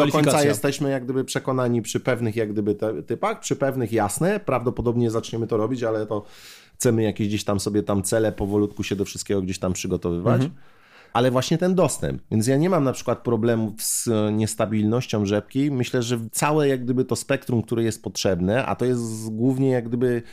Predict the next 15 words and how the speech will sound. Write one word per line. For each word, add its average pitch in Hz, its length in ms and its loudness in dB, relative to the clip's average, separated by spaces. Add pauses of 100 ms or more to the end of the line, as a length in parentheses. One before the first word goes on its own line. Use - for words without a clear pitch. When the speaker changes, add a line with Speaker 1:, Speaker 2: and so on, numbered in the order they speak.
(160)
Speaker 1:
dlatego 156 380 2
to 120 100 -2
spektrum 123 440 -2
mam 117 200 2
opracowane, 107 760 0
bo 139 600 0
pacjenci 143 460 0
w 139 40 -2
drugiej 139 320 0
dekadzie 135 400 0
życia 131 260 0
mają 139 180 2
najwięcej 135 540 2
tych 95 160 -6
niestabilności. 92 840 -4